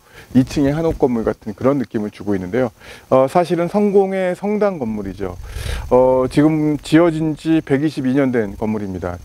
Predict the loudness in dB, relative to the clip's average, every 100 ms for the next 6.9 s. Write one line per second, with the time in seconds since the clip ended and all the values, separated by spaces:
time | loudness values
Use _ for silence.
0 | -18 -20 -20 -2 2 2 0 2 2 2
1 | 0 0 0 0 0 -2 -6 _ _ _
2 | -4 2 4 2 0 -6 0 4 6 4
3 | 4 2 2 0 -2 -6 -6 -4 -4 0
4 | 0 0 _ -20 _ -2 2 4 4 4
5 | 2 -2 -4 -8 _ _ _ _ -2 0
6 | 0 -4 -6 -6 0 2 4 2 -4